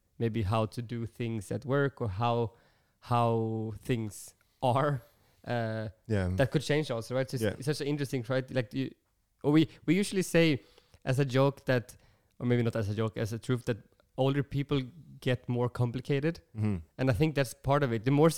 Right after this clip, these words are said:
Speaker 1: secure in yourself, you're probably gonna be a more complicated person also,
Speaker 2: Yeah.
Speaker 1: because you have more ideas set. So I
Speaker 2: Mm-hmm.
Speaker 1: think that would be the challenge, right? The, the more secure you get into yourself,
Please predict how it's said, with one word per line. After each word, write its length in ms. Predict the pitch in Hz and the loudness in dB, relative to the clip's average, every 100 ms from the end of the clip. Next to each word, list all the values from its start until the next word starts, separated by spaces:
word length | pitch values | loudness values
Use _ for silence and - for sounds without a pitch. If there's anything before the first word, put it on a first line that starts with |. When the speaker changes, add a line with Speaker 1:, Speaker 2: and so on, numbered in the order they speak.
| 107 | 0
Speaker 1:
secure 220 | 151 151 | 4 4
in 60 | 160 | 6
yourself, 520 | 160 - 165 180 - _ _ _ - | 2 2 0 0 -6 _ _ _ -4
you're 140 | 131 | -2
probably 300 | - 147 151 | 2 2 4
gonna 180 | 143 139 | 2 2
be 200 | 127 131 | 2 0
a 100 | 110 - _ - | -2 -8 _ -6
more 240 | 135 131 | 0 0
complicated 600 | 123 135 131 131 135 120 - | 2 0 0 0 -2 -4 -2
person 360 | 135 127 120 | -2 -2 -2
also, 380 | 110 110 110 113 - _ | -2 -2 -6 -6 -10 _
Speaker 2:
Yeah. 120 | 110 | 0
Speaker 1:
because 320 | 120 - - 131 | 0 0 0 0
you 80 | |
have 320 | 101 131 120 - _ _ - | 2 2 0 -6 _ _ -2
more 200 | 131 127 | 0 2
ideas 500 | 127 117 123 123 117 | 0 0 0 0 0
set. 500 | - - 113 - - | -6 -4 -4 -6 -20
So 60 | |
I 500 | - _ _ _ 110 | -20 _ _ _ -4
Speaker 2:
Mm-hmm. 120 | 101 127 | 0 4
Speaker 1:
think 140 | 151 135 | 4 6
that 100 | 147 | 4
would 100 | 165 | 4
be 100 | 165 | 2
the 100 | 151 | 0
challenge, 460 | - 127 135 143 131 | 2 2 2 0 0
right? 200 | 135 143 - 135 | 0 -2 -8 -2
The, 260 | 127 110 - 139 | -2 -2 -10 -16
the 260 | - 131 | -6 -2
more 420 | 127 135 156 160 151 _ | 0 2 2 2 -2 _
secure 360 | - 139 - 139 | -12 -12 -2 0
you 40 | 135 | 0
get 220 | 131 - | -2 -2
into 220 | 147 143 | -4 -4
yourself, 420 | 139 - 151 160 | -6 -2 -2 -4